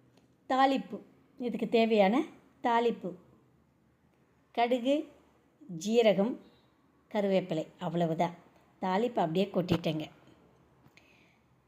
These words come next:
இதை பரிமாறுங்க, கிளறிட்டு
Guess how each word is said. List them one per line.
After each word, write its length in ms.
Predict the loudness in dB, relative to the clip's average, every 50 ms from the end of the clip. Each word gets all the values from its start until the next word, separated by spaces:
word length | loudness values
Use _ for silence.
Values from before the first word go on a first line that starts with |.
| _
இதை 500 | -10 -6 0 2 4 4 4 2 0 -2 -6 -14 -20 _ _ _ _ _ _ _ _ _ _ _ _ _ _ _ _ _ _ _ _ _ _ _ _ _ _ _ _ _ _ _ _ _ _ _ _ _ _ _ _ _ _ _ _ _ _ _ _ _ _ _ _ _ _ _
பரிமாறுங்க, 640 | -4 -2 -2 0 0 0 0 0 0 0 -2 -4 -6 -8 -12 -20 _ _ _ _ -6
கிளறிட்டு 720 | -4 -2 0 0 0 0 -2 -4 -4 -4 -2 -2 -2 -4